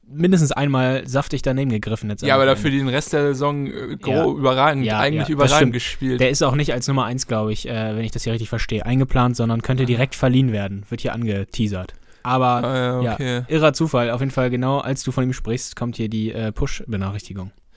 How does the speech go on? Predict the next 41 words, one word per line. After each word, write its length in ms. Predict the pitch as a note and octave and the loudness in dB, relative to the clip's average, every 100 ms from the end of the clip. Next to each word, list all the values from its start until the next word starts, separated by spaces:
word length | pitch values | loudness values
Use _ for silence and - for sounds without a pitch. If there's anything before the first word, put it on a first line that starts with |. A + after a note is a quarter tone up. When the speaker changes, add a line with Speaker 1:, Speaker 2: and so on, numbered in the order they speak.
| - - _ | -20 -20 _
Speaker 1:
Weitermachen. 480 | B2 D3 C3 C3 B2+ | 2 4 4 2 -2
Speaker 2:
Krank. 100 | A#2 - - - | -8 -14 -20 -20
Ich 100 | - | 0
habe 100 | D3+ | 2
auch 80 | D#3 | 4
noch 180 | F#3 - | 2 2
so 80 | C#3+ | 0
einen, 220 | C#3+ C#3 | -2 -2
so 100 | C3 | -4
einen 160 | C#3 C3+ | -6 -6
Kicker-Bums 800 | E3 E3 C#3+ C3+ B2 C#3 C#3 | -4 0 2 0 0 -4 -4
gerade 200 | - C3+ | -2 -2
eben 200 | C#3 C#3 | -2 -4
gelesen. 500 | C3+ C3 C3 C#3 D#3+ | -4 -4 -2 -4 -6
Es 160 | B2+ - | -8 -6
war 120 | C3+ C3 | -6 -6
ein 140 | - | -6
Teaser 420 | - E3+ C3+ C3 | -2 0 4 4
für 240 | C3 C#3+ C3 | 4 0 -2
die 140 | C3+ | -2
morgige 480 | B2+ C#3 D3 B2+ - | -4 -4 -6 -4 -2
Ausgabe, 580 | C#3+ - - B2+ B2+ - | -2 -2 -4 -4 -4 -6
die 160 | C#3+ | -8
im 300 | - C3+ C#3 | -6 -8 -8
Kiosk 480 | - D3 C#3 - - | -8 -4 -4 -4 -8
eures 260 | B2 C3 C3 | -8 -8 -10
Vertrauens 680 | - C3+ - D3 C3+ - - | -8 -4 2 2 0 -8 -10
erscheinen 500 | - A#2+ C3+ C3+ C3 | -8 -4 -2 -2 -2
wird. 240 | A#2+ C#3 E3 - - | 0 0 -2 -8 -16
Und 120 | - B2 | -10 -4
zwar 160 | D3+ | 0
ein 80 | D3 | 0
großes 280 | C#3 E3 D3+ | 0 -2 -2
Interview 360 | C3+ F3+ C#3+ | -2 0 0
mit 120 | D3 C#3 | -2 -4
Fiete 360 | - F3+ - | -8 -6 -4
Arp. 280 | A#3+ C#3+ B2 - - - - - - - - - - - | -4 -6 -8 2 4 4 2 -12 -18 -20 -20 -20 -18 -6
Speaker 1:
Ah, 180 | F#3+ | -2
Speaker 2:
Die, 60 | A#3+ | 2
Speaker 1:
ja, 160 | F#3 C3 | 2 2
ja. 360 | B2+ B2 B2 | 0 -2 -4